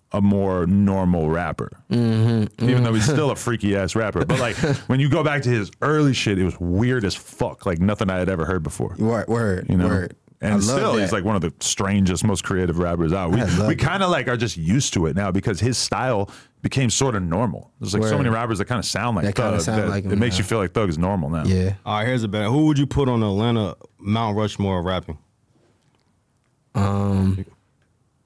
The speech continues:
Speaker 2: <laughs> you're funny, man.
Speaker 1: <laughs>
Speaker 2: Like,
Speaker 1: We keep doing this to everybody, and
Speaker 2: I
Speaker 1: everybody
Speaker 2: s-,
Speaker 1: gets uncomfortable.
Speaker 2: I stay there, bro. So, like,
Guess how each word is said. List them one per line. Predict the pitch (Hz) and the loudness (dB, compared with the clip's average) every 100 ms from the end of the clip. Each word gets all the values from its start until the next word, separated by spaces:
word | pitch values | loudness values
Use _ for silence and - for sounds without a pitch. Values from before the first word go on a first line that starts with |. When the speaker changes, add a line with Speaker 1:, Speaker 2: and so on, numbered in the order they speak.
| _ _ _ _ _ _ _ _ _ _ _ _ _ _ _ _ _ _ _ _ _ _ _ - - | _ _ _ _ _ _ _ _ _ _ _ _ _ _ _ _ _ _ _ _ _ _ _ -10 -2
Speaker 2:
<laughs> | 123 175 127 | 2 2 2
you're | 113 131 | 2 2
funny, | - 123 113 | 2 2 4
man. | 98 95 98 104 - | 2 2 2 2 4
Speaker 1:
<laughs> | 135 - 147 127 | 2 2 0 2
Speaker 2:
Like, | 123 - 139 131 113 127 | 0 2 2 2 0 0
Speaker 1:
We | 117 | 0
keep | 117 160 | 2 0
doing | 139 143 | 2 2
this | 143 139 | 2 0
to | |
everybody, | 101 110 113 127 120 | 0 0 2 2 2
and | |
Speaker 2:
I | 110 | 0
Speaker 1:
everybody | 135 117 | 0 0
Speaker 2:
s-, | 117 | 0
Speaker 1:
gets | 113 | 0
uncomfortable. | 113 90 104 95 95 95 | 0 0 -2 -2 -2 -2
Speaker 2:
I | 113 | -2
stay | - 123 143 | -2 0 2
there, | 120 98 92 | 2 0 0
bro. | 104 120 131 | 2 2 2
So, | 123 123 | 2 0
like, | 104 101 95 | 0 0 0